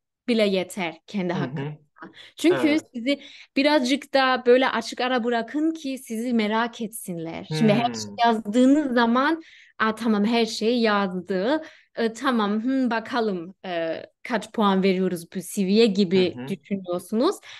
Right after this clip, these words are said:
Speaker 1: Ama birazcık açık ara bıraktığınız zaman, "Aa, tamam, ilgimi çekti, bakayım, hmm, belki bir ilk görüşme ayarlayabilirim." gibi düşünceler oluyor.
Speaker 2: Anladım,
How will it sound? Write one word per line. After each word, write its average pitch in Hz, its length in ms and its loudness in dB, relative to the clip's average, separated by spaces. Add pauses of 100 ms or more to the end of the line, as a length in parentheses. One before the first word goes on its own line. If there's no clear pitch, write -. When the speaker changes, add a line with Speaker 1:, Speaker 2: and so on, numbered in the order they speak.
(140)
Speaker 1:
Ama 233 280 2
birazcık 240 400 0
açık 214 240 -8
ara 226 220 0
bıraktığınız 226 600 0
zaman, 240 460 -2
"Aa, 220 240 -4
tamam, 226 320 -4
ilgimi 220 440 -4
çekti, 226 560 -6
bakayım, 202 420 0
hmm, 269 240 0
belki 262 280 0
bir 262 120 -2
ilk 254 160 -8
görüşme 247 420 -2
ayarlayabilirim." 226 840 0
gibi 220 220 -4
düşünceler 220 720 -2
oluyor. 160 460 -8 (380)
Speaker 2:
Anladım, 120 640 -6